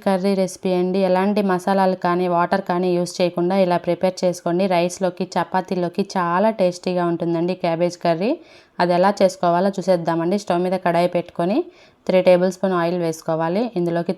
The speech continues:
తాలింపు గింజలు, ఎండుమిర్చి, కరివేపాకు వేసుకోవాలండి. ఈ తాలింపు అంతా చక్కగా ఫ్రై చేసుకోవాలండి. ఇందులోకి నాలుగు వెల్లుల్లి రెబ్బల్ని కచ్చాపచ్చాగా దంచుకొని వేసుకోండి. కావాలనుకుంటే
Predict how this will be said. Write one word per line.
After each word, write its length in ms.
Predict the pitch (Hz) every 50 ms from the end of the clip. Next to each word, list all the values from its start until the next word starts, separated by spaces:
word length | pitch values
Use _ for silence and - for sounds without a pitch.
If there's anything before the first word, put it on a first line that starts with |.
| -
తాలింపు 440 | 170 165 165 180 190 190 180 190 180
గింజలు, 380 | 170 165 160 160 160 160 165 165 - - - - - _ _ - 170
ఎండుమిర్చి, 640 | 170 175 180 190 185 180 175 175 - - 175 170 175 - - _ _ _ _ _ - -
కరివేపాకు 480 | 175 170 180 185 180 180 175 170 170 175 170
వేసుకోవాలండి. 760 | 170 160 - - - 160 156 160 160 160 160 165 170 196 233 294 311 - - - 208
ఈ 80 | 196 185 - 180
తాలింపు 360 | 180 190 196 208 202 202 - 190
అంతా 200 | 185 180 190 208 214 -
చక్కగా 320 | 196 180 - 185 185 202 208 208 -
ఫ్రై 140 | 180 175 175 170 185
చేసుకోవాలండి. 800 | 180 180 180 - 180 170 170 170 170 170 165 165 175 208 254 320 349 - - - _ _ _ - 185
ఇందులోకి 480 | 185 185 185 180 185 185 - 202 233 285 359 370 - - _ _ _ _ _ 185 185
నాలుగు 200 | 180 185 190 180 185
వెల్లుల్లి 300 | 180 185 196 208 208 202 196 180
రెబ్బల్ని 460 | 165 160 175 175 175 180 196 233 294 381 370 - _ _ _ _ _ _ _ _ _ _ _ -
కచ్చాపచ్చాగా 600 | - 180 - 196 196 - 190 180 - 180 180 202 208 190
దంచుకొని 440 | 180 175 175 175 - - 190 180 180 175
వేసుకోండి. 440 | 170 165 165 - - 175 170 180 214 233 -
కావాలనుకుంటే 680 | 202 180 175 175 185 185 185 185 175 - 185 175 175